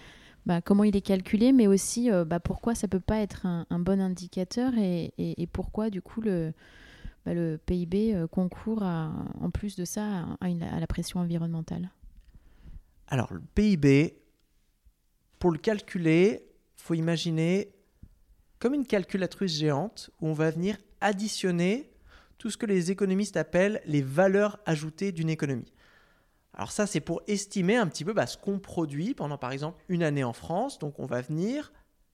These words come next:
Speaker 2: à travers, euh, une addition de, de valeurs monétaires, essayer d'estimer justement cette agitation économique. Alors déjà,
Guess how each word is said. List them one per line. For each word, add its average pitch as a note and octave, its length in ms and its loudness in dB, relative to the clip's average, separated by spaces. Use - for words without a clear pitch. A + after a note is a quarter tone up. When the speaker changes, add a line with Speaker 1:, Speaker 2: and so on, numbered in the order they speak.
Speaker 2:
à G#3+ 120 0
travers, F3+ 680 2
euh, C2 300 -4
une E3 160 2
addition F#3+ 720 0
de, C#3 880 2
de D3+ 100 6
valeurs G3+ 440 4
monétaires, F3 760 2
essayer G3 360 -2
d'estimer F#3+ 520 -2
justement F#3 340 -4
cette E3+ 200 -6
agitation D#3+ 580 -4
économique. E3+ 580 -4
Alors D#3 400 2
déjà, E3 440 2